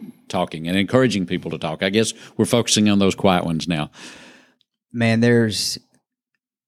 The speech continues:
Speaker 2: there's probably nothing more discouraging for a group leader to spend the time preparing, throw a question out, and get crickets.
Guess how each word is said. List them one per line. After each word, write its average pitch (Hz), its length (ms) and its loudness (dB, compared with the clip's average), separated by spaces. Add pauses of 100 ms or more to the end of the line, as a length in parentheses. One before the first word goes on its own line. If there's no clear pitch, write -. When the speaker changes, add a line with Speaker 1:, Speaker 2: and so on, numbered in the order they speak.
Speaker 2:
there's 123 120 0
probably 123 260 2
nothing 113 320 4
more 107 400 0
discouraging 98 720 -2
for 104 160 -2
a 98 40 -2
group 98 280 -4
leader 92 500 -4 (160)
to 95 300 -8
spend 143 340 2
the 139 60 4
time 113 640 0 (120)
preparing, 101 680 -6 (840)
throw 131 260 4
a 123 60 0
question 113 480 -4
out, 95 320 -10 (420)
and 104 140 -8
get 101 160 -10
crickets. - 580 -14